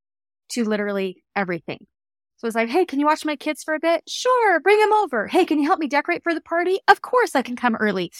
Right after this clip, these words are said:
"Hey, can you stay after to help clean up?" "Yeah, not a problem." "Hey, can you take me to my doctor's appointment?" "Yeah, no biggie, sure, I'm there." And Sarah does, in fact, enjoy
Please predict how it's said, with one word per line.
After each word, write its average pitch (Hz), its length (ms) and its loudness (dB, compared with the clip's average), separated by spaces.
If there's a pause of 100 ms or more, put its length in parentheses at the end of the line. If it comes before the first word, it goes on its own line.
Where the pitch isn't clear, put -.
(160)
"Hey, 370 140 4
can 277 120 -4
you 311 80 2
stay 311 200 -2
after 277 200 2
to 330 80 0
help 277 180 0
clean 285 200 0
up?" 349 160 0 (240)
"Yeah, 480 240 8
not 381 200 10
a - 40 0
problem." 415 480 6 (320)
"Hey, 370 120 4
can - 120 -8
you 311 80 -2
take 320 180 -2
me 320 120 -2
to - 20 -4
my 302 100 0
doctor's 262 360 -2
appointment?" 349 520 -6
"Yeah, 403 260 2 (260)
no 370 160 2
biggie, 339 360 2
sure, 349 240 0
I'm 320 180 0
there." 254 260 -2 (420)
And 277 260 4
Sarah 415 360 2
does, 339 260 0
in 349 120 -2
fact, 285 260 -6
enjoy 240 340 -2